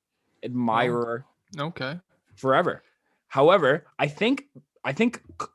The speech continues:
Speaker 1: combination, Jacob, and I'm gonna, I'm gonna stop after this, but I think a combination of the two, I think they have four total points at five on five combined, Tavares and Nylander together.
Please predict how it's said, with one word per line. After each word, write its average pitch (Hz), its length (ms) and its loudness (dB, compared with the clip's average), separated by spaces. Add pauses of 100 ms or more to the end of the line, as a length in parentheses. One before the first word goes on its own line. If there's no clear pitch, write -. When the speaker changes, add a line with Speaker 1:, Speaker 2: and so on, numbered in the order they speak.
(140)
Speaker 1:
combination, 147 920 -4
Jacob, 190 320 -4
and 131 100 -8
I'm 139 100 -4
gonna, 151 200 -4
I'm 139 180 -6
gonna 143 200 -4
stop 120 340 -4
after 110 240 -6
this, 95 300 -6
but 104 360 -6 (600)
I 127 60 -4
think 202 160 0
a 202 80 0
combination 143 580 -2
of 123 220 -6
the 127 80 0
two, 131 340 -4
I 113 160 -2
think 135 420 -6 (140)
they 120 200 -6
have 120 280 -4
four 135 560 0
total 123 400 -2
points 123 640 -6 (360)
at 117 200 -4
five 117 200 0
on 117 140 0
five 110 380 -4
combined, 101 560 -2 (300)
Tavares 120 480 0
and 110 120 -4
Nylander 107 380 -8
together. 90 420 -12